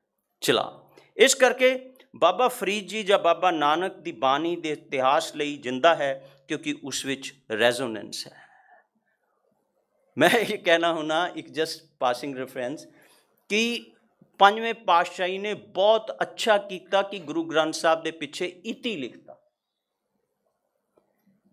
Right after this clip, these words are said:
ਵੀ ਇਹ ਰੈਜ਼ੋਨੈਂਸ, ਇਸ ਨੂੰ ਸਮਝੋ ਇਤੀ,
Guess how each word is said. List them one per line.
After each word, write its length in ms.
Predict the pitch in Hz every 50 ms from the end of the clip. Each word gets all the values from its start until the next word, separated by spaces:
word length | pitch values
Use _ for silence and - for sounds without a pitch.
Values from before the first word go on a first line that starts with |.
| _
ਵੀ 180 | 123 180 226 254
ਇਹ 440 | 240 247 - - 233 262 285 285 -
ਰੈਜ਼ੋਨੈਂਸ, 960 | 190 185 180 185 180 196 240 247 - 233 247 285 320 320 - - - - - - _ _
ਇਸ 280 | - 220 240 240 - 226
ਨੂੰ 100 | 240 240
ਸਮਝੋ 420 | - - 240 247 254 226 247 233
ਇਤੀ, 680 | 214 - 220 269 262 269 277 254 156 - - - - -